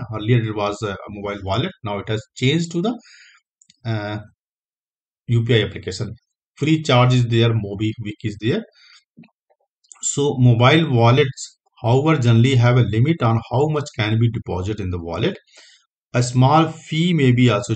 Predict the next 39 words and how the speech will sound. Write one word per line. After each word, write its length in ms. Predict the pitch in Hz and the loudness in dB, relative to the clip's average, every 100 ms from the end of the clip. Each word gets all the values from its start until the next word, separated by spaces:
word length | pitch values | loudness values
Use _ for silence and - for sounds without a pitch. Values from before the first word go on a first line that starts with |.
| 107 | -4
charged 380 | 107 123 151 123 | -2 0 -2 -2
on 140 | 95 | -4
depositing 400 | 98 92 92 98 | -4 -6 -6 -6
the 100 | 95 - | -8 -6
fund 260 | 143 170 | -4 -4
from 220 | - 101 90 | -4 -4 -4
mobile 320 | 87 113 104 | -4 -4 -2
wallet 320 | 90 101 139 - | -4 -4 -6 -6
back 200 | 90 87 98 | -8 -8 -8
to 60 | |
the 180 | 131 254 - _ _ _ - | -6 -6 -10 _ _ _ -16
bank 320 | 90 85 82 | -10 -8 -10
account. 360 | 80 - - - | -12 -14 -14 -10
That 120 | 95 | -2
means 180 | 127 123 | 0 0
if 140 | 117 | -2
you 80 | 107 | -4
withdraw 520 | 95 92 139 160 185 165 | -4 -2 2 4 2 -2
the 160 | 107 | -4
money 280 | 101 110 143 | -4 -4 -4
from 260 | 151 143 147 | -2 -4 -4
the 80 | 156 | -6
mobile 340 | 147 151 160 | -4 -4 -4
wallet, 300 | 160 180 175 | -4 -6 -4
they 120 | 113 | -2
may 140 | 113 117 | -2 -2
charge 280 | 117 117 123 | -6 -8 -8
some 220 | - 208 226 _ - | -8 -8 -8 _ -12
fees 260 | 104 98 | -10 -10
also. 360 | - - - - _ _ _ 120 | -12 -14 -18 -20 _ _ _ -16
Okay. 240 | - 247 - _ _ _ - _ _ _ _ _ - - - - - - _ _ - | -10 -10 -10 _ _ _ -20 _ _ _ _ _ -20 -20 -20 -20 -20 -20 _ _ 0
Now 220 | 120 110 | 2 4
moving 340 | 120 131 147 | 4 4 4
ahead, 260 | 127 139 139 | 2 2 0
the 120 | 123 - | -4 -4
P 160 | 139 | 2
O 60 | 160 | 4
S 200 | 170 170 | 4 0
terminal. 460 | 147 143 160 196 | -2 -2 -2 -2